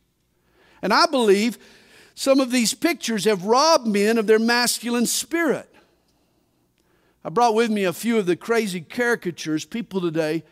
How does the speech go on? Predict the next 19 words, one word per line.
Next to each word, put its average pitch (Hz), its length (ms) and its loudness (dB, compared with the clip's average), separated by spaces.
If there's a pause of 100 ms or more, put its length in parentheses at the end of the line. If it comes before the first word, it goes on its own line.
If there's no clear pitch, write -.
(180)
have 180 220 -4
of 160 120 -8
Jesus. 165 480 -6
I 165 60 -10
think 208 220 -6
James 196 320 -6
is 160 80 -12
gonna 156 240 -4 (360)
throw 196 120 0
some 151 180 -4
pictures 160 480 -6
up 165 180 -4
on 156 160 -2
the 135 220 -6
screen. 180 680 -8 (260)
Here's 208 240 -4
the 175 80 -6
first 240 420 -4
one. 117 160 -16